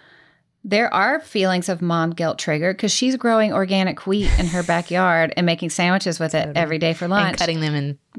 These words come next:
Speaker 2: butterfly
Speaker 1: Yeah.
Speaker 2: shapes. Mm-hmm.
Speaker 1: Just mute her for a little while. And every once in a while, go in and leave a comment, but don't let her keep popping up in your feed if every time you wanna throw your phone across the room. Like, that's protecting us. But here's what was really surprising.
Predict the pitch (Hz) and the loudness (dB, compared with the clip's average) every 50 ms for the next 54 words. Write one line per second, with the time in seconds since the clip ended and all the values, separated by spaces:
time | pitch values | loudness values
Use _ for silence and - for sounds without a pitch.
0 | - _ - 170 143 151 147 - 143 143 139 - 269 320 277 202 - - - _ | -14 _ -4 -2 -2 -2 -2 -4 -4 -4 -2 0 0 0 0 0 -4 -8 -18 _
1 | - 170 156 135 151 147 151 - _ - - 415 440 440 415 - - - 180 170 | -10 -8 -8 -8 -8 -12 -14 -12 _ -4 0 0 2 2 0 -4 -4 -2 0 0
2 | 165 170 175 180 180 185 185 185 180 - 196 196 196 196 196 196 196 196 196 202 | 2 2 2 4 4 2 2 0 0 -2 -2 -2 0 0 0 0 -2 -2 -2 -2
3 | 202 202 208 208 208 208 208 202 202 202 202 - - 254 294 294 294 285 269 262 | 0 0 2 2 2 4 4 4 4 2 2 2 2 4 4 4 4 4 4 4
4 | 262 262 254 - 254 247 247 240 240 233 214 226 233 233 233 233 220 226 226 226 | 4 2 2 0 0 2 2 2 2 2 2 2 4 4 4 4 4 4 4 4
5 | 233 226 214 214 - - 226 226 226 226 - - 220 220 - - - - - _ | 2 2 0 -2 0 2 4 4 4 4 2 0 -2 -2 -2 -6 -16 -20 -18 _
6 | - 403 453 359 302 240 220 - - - - 196 180 165 175 170 160 160 170 160 | -8 -4 0 0 2 2 0 0 -4 -4 -2 -2 -2 0 0 0 0 0 0 0
7 | 156 143 147 - - 98 135 - - - 190 185 185 - 196 180 190 185 190 190 | 0 0 -2 -4 -6 -8 -8 -8 -6 -4 -4 -2 0 0 0 0 -2 -2 -2 0
8 | 180 175 175 175 170 165 160 - - 151 143 127 143 147 - - - - - - | 0 0 0 0 0 -2 -2 -2 -4 -4 -2 -4 -4 -4 -6 -6 -6 -6 -8 -8
9 | - 117 - - - - - - 73 78 202 196 _ _ - 214 214 - _ _ | -8 -8 -8 -8 -10 -10 -8 -8 -8 -8 -10 -12 _ _ -6 -6 -6 -8 _ _
10 | _ _ _ _ _ _ _ _ _ _ _ - 226 254 254 - - 202 - 190 | _ _ _ _ _ _ _ _ _ _ _ -4 -4 -2 -4 -4 -6 -6 -4 -2
11 | 165 180 - 180 160 - 170 - - - - - - 302 370 415 403 403 302 226 | -4 -2 -2 -2 -2 -4 -4 -4 -6 -6 -6 -6 -4 -4 -4 -2 0 -2 -2 0
12 | 190 175 170 160 156 151 151 156 147 - - - 127 95 - - - - - - | -2 -4 -2 -2 -2 -2 -2 -4 -4 -8 -8 -6 -6 -8 -6 -6 -8 -10 -10 -10